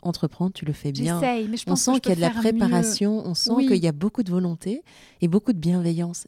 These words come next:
Speaker 1: Et je pense que le lien que tu arrives à, à créer avec les personnes, à tes auditeurs, les
Speaker 2: Oui.
Speaker 1: personnes qui te, et,
Speaker 2: Oui.
Speaker 1: euh,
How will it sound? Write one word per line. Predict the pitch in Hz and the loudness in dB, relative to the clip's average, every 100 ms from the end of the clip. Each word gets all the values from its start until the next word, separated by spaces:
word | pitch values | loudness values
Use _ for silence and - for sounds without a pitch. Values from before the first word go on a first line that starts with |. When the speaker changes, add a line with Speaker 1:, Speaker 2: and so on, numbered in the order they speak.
| - | -10
Speaker 1:
Et | |
je | 165 | -8
pense | 170 233 254 | -6 -6 -4
que | 185 | -2
le | 170 | 0
lien | 160 175 233 262 | 0 0 0 0
que | 208 | -4
tu | - | -2
arrives | 170 185 170 | -2 -2 -2
à, | 143 135 - - - - | -4 -6 -10 -20 -20 -10
à | - | -6
créer | - - 208 220 233 | -6 -2 0 2 2
avec | 185 - | 0 -2
les | - | -6
personnes, | 170 - 208 190 - _ _ | -6 -4 -4 -6 -10 _ _
à | 160 | -12
tes | - 156 | -6 -2
auditeurs, | 151 156 - 254 | -2 -4 -6 -6
les | 226 | -4
Speaker 2:
Oui. | |
Speaker 1:
personnes | 156 151 160 | -4 -6 -6
qui | 151 | -8
te, | - - | -12 -12
et, | - | -8
Speaker 2:
Oui. | 143 135 | -6 -6
Speaker 1:
euh, | 127 107 92 | -8 -10 -12